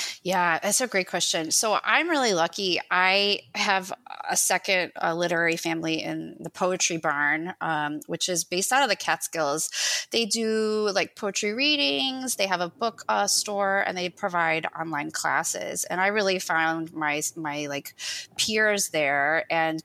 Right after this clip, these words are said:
in particular, um, a teaching artist named, uh, Kim Noriega. She's a poet herself and just phenomenal teaching artist. And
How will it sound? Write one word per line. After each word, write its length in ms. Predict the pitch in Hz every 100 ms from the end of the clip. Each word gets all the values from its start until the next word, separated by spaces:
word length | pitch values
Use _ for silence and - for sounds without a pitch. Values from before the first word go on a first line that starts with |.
| -
in 160 | 202
particular, 840 | 214 202 247 240 196 180 170 156 -
um, 480 | 165 160 151 151 165 - -
a 60 |
teaching 340 | 165 226 208 202
artist 460 | 156 156 165 -
named, 360 | 165 151 147 143 -
uh, 300 | 151 143 139 -
Kim 260 | 185 185
Noriega. 680 | 175 156 143 151 - 85 82 - - - -
She's 280 | - 226
a 40 | 220
poet 360 | - 220 196
herself 500 | 190 185 175 156 156 -
and 100 | 180
just 240 | 175 -
phenomenal 540 | 175 170 160 175 175 147
teaching 400 | - 165 165 160
artist. 520 | 135 123 123 196 -
And 340 | 175 165 165